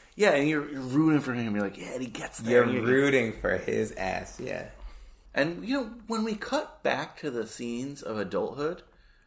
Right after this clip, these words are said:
Speaker 1: they're rather interesting because, for example, you know, Taye Diggs' character, he's,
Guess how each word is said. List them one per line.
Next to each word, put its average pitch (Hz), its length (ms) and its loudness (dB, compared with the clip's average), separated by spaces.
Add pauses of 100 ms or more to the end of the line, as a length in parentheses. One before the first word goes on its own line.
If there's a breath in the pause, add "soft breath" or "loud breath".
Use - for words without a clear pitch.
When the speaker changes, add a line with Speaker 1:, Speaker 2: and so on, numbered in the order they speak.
(100)
Speaker 1:
they're 170 80 -2
rather 247 360 4
interesting 131 640 -6
because, 98 640 -4 (440)
for 151 180 0
example, 113 320 -6
you 117 100 -4
know, 80 60 -6
Taye 190 240 6
Diggs' 135 300 2
character, 107 520 2
he's, 110 500 -6